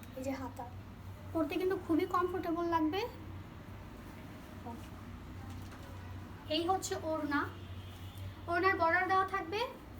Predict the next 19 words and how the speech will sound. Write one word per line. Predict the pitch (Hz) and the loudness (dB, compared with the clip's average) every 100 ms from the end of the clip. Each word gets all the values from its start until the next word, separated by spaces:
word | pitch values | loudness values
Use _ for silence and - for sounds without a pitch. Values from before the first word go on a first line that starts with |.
| - - - | -12 -12 -6
পুরো | 370 381 415 | 0 2 4
ওড়নাটা | 403 403 392 | 4 4 2
জুড়েই | 359 370 381 | 0 0 2
হচ্ছে | 370 381 370 | 0 0 0
পদ্ম | 349 - - | 0 -2 -4
ফুলের | 349 330 320 | -2 0 0
কাজ | 311 - | 0 -2
থাকবে, | 320 277 285 | -4 -4 -2
দেখেন | 269 - 349 - - - - - - - - - - | -4 -4 -4 -6 -10 -12 -12 -14 -16 -14 -14 -12 -10
ফ্লাওয়ার্স। | 302 262 277 311 381 - - - - - - - - - - - | 0 2 4 2 0 -6 -10 -14 -14 -14 -14 -12 -12 -12 -8 0
আর | 320 | 2
এটা | 381 440 | 2 2
হচ্ছে | 466 392 | 2 2
ব্যাক | 311 302 | 2 0
পার্টের, | 302 277 269 339 | -2 -2 -2 2
কামিজের | 330 392 453 339 | 2 4 2 2
ব্যাক | 330 - | 2 2
পার্টে | 427 | 2
যে | 427 | 4